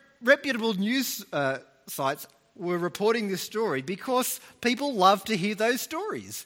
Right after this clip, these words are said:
about someone's life who's t-, turned around, uh, in a moment. But the story of Joseph is not just about a personal success.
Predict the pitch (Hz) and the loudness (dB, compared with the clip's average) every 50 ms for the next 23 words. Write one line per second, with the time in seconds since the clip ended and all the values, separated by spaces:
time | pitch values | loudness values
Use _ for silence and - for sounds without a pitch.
0 | - - 208 185 208 208 202 - - 226 214 220 226 208 - 196 190 190 208 220 | -8 -8 2 4 4 4 6 4 2 2 4 2 0 -2 -2 0 2 4 4 2
1 | 214 - 202 202 185 - - - - 185 - - _ - - 269 277 285 269 247 | 2 -2 -6 -6 -6 -4 -6 -6 -6 -8 -18 -16 _ -4 0 0 0 2 0 -2
2 | 277 269 254 277 311 320 160 123 101 98 104 107 _ - - - - - - _ | -4 -4 -4 -2 -2 -2 -4 -6 -8 -12 -20 -20 _ -20 -20 -20 -20 -20 -20 _
3 | _ 175 165 165 - 202 190 185 170 165 170 185 196 175 135 113 120 - - - | _ -2 -2 0 0 0 0 0 0 0 0 0 0 -2 -4 -6 -8 -12 -14 -16
4 | - - - _ _ _ _ _ _ _ _ _ _ _ _ _ _ _ _ _ | -16 -16 -18 _ _ _ _ _ _ _ _ _ _ _ _ _ _ _ _ _
5 | _ _ _ _ _ _ _ _ _ _ _ _ _ _ _ _ _ - - - | _ _ _ _ _ _ _ _ _ _ _ _ _ _ _ _ _ -20 -20 -20
6 | - - - - 226 220 233 220 - 262 285 311 339 330 233 - 208 202 202 175 | -20 -20 -4 -4 -2 0 0 -2 0 0 0 2 2 0 2 4 4 4 4 4
7 | 165 185 175 165 175 165 185 196 202 180 - 185 165 - - 180 151 147 151 147 | 2 -2 -2 -2 -4 0 0 0 0 2 2 2 2 2 0 -4 -2 2 2 2
8 | 143 - - 143 120 - - - 202 247 269 - 196 175 143 131 - - - - | 2 2 -2 -6 -6 -6 -8 -4 -2 -2 -2 -4 -6 -6 -6 -6 -8 -10 -12 -12
9 | - - 107 101 127 196 226 - - - - - - | -12 -14 -10 -8 -8 -6 -6 -6 -8 -8 -10 -10 -14